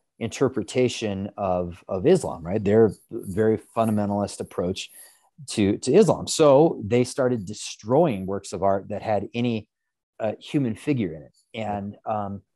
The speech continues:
and I was just really interested by that. And he said, "Well, you need to look up <clears throat> and read about that because there's even a deeper story."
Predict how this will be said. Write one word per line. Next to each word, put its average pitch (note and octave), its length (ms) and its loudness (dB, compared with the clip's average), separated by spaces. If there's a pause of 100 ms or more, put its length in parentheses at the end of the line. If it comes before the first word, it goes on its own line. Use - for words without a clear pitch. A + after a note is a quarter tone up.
(120)
and D3 120 -6
I D#3+ 80 4
was F3+ 100 2
just E3 160 -4
really F#3 180 2
interested F#3+ 460 -4
by F2+ 160 -4
that. G2+ 300 2 (120)
And A#2 280 0 (580)
he D3+ 140 -2
said, D3+ 180 2
"Well, D3 140 4
you C#3+ 100 2
need F3 140 2
to G3 80 4
look C3 280 4
up A#2+ 280 0 (140)
<clears throat> - 720 -8
and B2+ 180 -2
read C#3+ 180 6
about G2 300 -2
that F2 180 -14
because G#2 280 -6
there's G#2+ 220 0
even G#2 220 -2
a F2 60 -6
deeper A#2 400 -2
story." F#2 560 -2